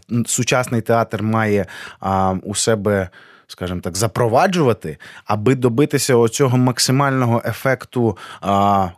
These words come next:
комерції, продажі квитків, популярності,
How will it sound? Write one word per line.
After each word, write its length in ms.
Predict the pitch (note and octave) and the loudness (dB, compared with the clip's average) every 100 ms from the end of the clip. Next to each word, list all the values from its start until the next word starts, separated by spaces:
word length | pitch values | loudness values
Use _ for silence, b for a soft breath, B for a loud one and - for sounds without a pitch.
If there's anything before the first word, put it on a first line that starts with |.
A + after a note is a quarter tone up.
| - | -2
комерції, 600 | B2 C3 D3+ D#3+ - D#3+ | 0 2 2 0 -2 -2
продажі 500 | C3+ A#2+ A#2+ A#2 A2+ | 0 0 2 0 -2
квитків, 640 | A2+ A2 - D3 E3 D3 G2+ | -4 -6 -4 -2 -2 -2 -6
популярності, 1040 | - A#2+ C3+ A2+ B2+ C#3+ C#3+ B2+ - C3 | -2 2 4 4 4 2 -2 -4 -4 -2